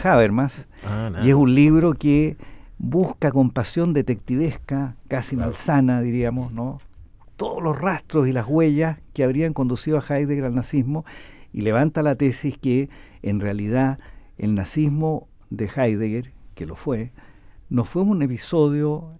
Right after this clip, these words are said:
Speaker 1: accidental, transitorio, sino que está, eh, movido por las más profundas convicciones filosóficas del propio Heidegger. Esta es la,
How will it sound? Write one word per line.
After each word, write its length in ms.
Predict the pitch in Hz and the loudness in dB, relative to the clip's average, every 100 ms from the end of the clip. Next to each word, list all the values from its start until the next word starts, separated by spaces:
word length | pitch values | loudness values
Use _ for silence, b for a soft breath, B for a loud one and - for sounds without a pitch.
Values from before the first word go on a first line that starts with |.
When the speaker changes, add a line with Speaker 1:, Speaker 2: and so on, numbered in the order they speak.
| - | -12
Speaker 1:
accidental, 1040 | 101 - 95 87 92 - 156 135 135 135 - - - | -12 -8 -6 -6 -6 -2 0 0 -2 -8 -12 -20 -8
transitorio, 600 | 110 95 104 175 180 170 | -6 -4 -4 0 0 0
sino 260 | - 147 | 0 0
que 60 | 135 | 0
está, 440 | 120 - 147 - - - | -2 -2 -2 -4 -8 -12
eh, 240 | 113 110 - | -8 -8 -6
movido 600 | 123 123 143 202 220 196 | 0 2 2 2 2 2
por 160 | 143 | 0
las 120 | 123 117 | -2 0
más 200 | 151 151 | -2 -2
profundas 500 | 139 - 175 190 - | -6 -4 -4 -4 -2
convicciones 580 | 139 123 - 156 160 135 - - - - | -4 -4 -4 -4 -4 -6 -10 -20 -20 -20
filosóficas 760 | - 127 117 - 202 - 127 | -6 -4 -4 -2 -2 -2 -4
del 100 | 120 | -4
propio 200 | 123 120 131 | -6 -10 -8
Heidegger. 340 | 131 90 - | -8 -6 -8
Esta 180 | 123 - | -8 -8
es 40 | 131 | -6
la, 200 | 117 | -6